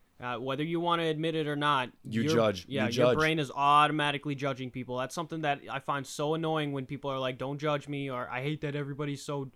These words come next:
Speaker 1: everybody judges people nowadays."
Speaker 2: That's what humans do.
Speaker 1: Yeah, you, you, your brain is wired to judge people. So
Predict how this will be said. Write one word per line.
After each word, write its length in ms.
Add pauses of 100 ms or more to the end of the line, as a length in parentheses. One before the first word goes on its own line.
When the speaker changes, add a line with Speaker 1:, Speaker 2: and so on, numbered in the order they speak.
(320)
Speaker 1:
everybody 400
judges 440
people 260
nowadays." 460
Speaker 2:
That's 100
what 80
humans 280
do. 280
Speaker 1:
Yeah, 240 (120)
you, 220
you, 480
your 140
brain 280
is 140
wired 640
to 80
judge 580
people. 560
So 720